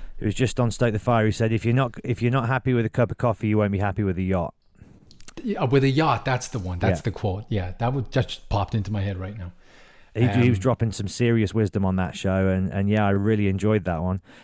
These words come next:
Speaker 1: He said, he, I was just on the phone to him for, like, an hour before we sat down to record this, and, um, he said another thing. He said, "Benjamin Franklin, uh, once famously said, 'If you loan a friend ten dollars and they disappear and never come back, never pay you back,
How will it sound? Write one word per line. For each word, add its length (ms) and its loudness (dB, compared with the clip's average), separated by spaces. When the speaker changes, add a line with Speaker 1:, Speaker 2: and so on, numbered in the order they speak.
Speaker 1:
He 160 0
said, 240 2
he, 120 0
I 80 2
was 100 2
just 220 -2
on 80 2
the 40 -2
phone 280 2
to 100 0
him 60 0
for, 80 -2
like, 160 0
an 80 2
hour 240 2
before 440 0
we 120 -2
sat 240 -4
down 220 0
to 80 -8
record 360 -4
this, 400 -2
and, 160 -2
um, 360 -2
he 120 -6
said 180 2
another 280 4
thing. 180 0
He 100 2
said, 240 0
"Benjamin 460 0
Franklin, 760 -2
uh, 180 0
once 360 0
famously 480 -2
said, 420 0
'If 160 -4
you 160 2
loan 260 4
a 40 2
friend 640 0
ten 280 0
dollars 580 0
and 160 0
they 120 2
disappear 680 2
and 100 4
never 200 2
come 200 0
back, 200 2
never 180 0
pay 220 2
you 80 2
back, 240 0